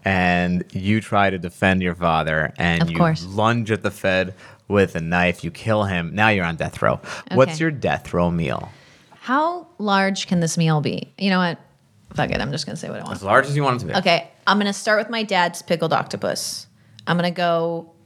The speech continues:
Speaker 2: with surf and turf, probably a ribeye,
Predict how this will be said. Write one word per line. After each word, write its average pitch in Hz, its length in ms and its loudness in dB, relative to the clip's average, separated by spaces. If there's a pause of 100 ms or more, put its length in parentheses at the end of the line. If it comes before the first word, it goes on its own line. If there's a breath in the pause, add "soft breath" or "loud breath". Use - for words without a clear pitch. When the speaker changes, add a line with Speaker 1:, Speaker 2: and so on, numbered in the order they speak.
(120)
Speaker 2:
with 156 120 -6
surf 180 300 2
and 202 100 -4
turf, 226 500 -2 (320)
probably 170 680 0 (640)
a 160 60 -2
ribeye, 180 580 0